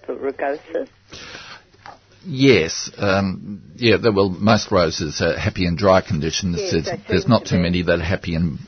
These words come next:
Speaker 2: in wet conditions.
Speaker 1: No, no, that's right. In, in fact, I've, you know,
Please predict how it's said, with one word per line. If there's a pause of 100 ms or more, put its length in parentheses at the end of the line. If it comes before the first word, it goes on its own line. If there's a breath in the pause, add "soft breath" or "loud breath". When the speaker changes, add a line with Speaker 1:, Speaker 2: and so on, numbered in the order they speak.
Speaker 2:
in
wet
conditions.
Speaker 1:
No, (100)
no,
that's (100)
right. (300 loud breath)
In, (180)
in
fact, (220)
I've, (300)
you
know,